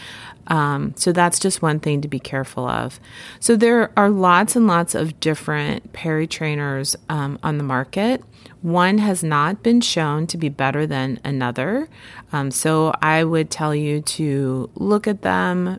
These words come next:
pick the one that is, you know, kind of suits you best. Um, you know, some of them are more game oriented. I mean, there are, there are just different variables there.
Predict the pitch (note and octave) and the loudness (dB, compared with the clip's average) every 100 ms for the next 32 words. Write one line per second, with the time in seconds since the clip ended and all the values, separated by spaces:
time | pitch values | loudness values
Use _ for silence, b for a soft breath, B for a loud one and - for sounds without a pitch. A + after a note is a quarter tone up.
0 | - - G#3 F#3+ G#3 F3+ E3 E3 D#3+ C#3+ | -8 -6 -4 0 2 4 2 2 2 0
1 | C#3 C#3 - D3 C#3+ C3+ C3+ C3 - B | 0 -4 -4 0 0 0 -2 -2 -6 B
2 | B B - F#3+ F3+ G3+ D#3 - - G#3+ | B B -2 -2 0 0 0 0 0 0
3 | - D#3+ D#3 C3 B2 B2 D#4 - - - | -2 -2 -2 0 0 2 0 -4 -6 -12
4 | - D#3 D3 C#3+ C#3 C#3 D3 - E3 C#3+ | -8 -4 -2 -2 -2 -4 -8 -6 -4 -2
5 | - E3+ E3+ E3 D#3 D3 C3+ C3 C3 B2+ | -2 0 0 0 0 0 -2 -2 0 -2
6 | C3 B B B B - E3+ E3+ G#3+ G#3 | -2 B B B B -12 -10 0 2 4
7 | G3+ G3 F3+ F3+ F3+ E3+ E3+ - F3 D#3+ | 4 2 0 0 0 0 -2 0 0 2
8 | D#3+ D#3 D#3 - D#3 D#3 D3+ D3 - D#3 | 2 0 -2 -2 -2 -2 0 -2 -4 -2
9 | D3+ D3 D3 C#3+ - D3 C#3+ B2 C3 C3+ | 0 0 -2 -4 -4 -4 -6 -6 -4 -2
10 | C#3+ C#3+ C#3+ - - - | 0 -2 -4 -4 -4 -4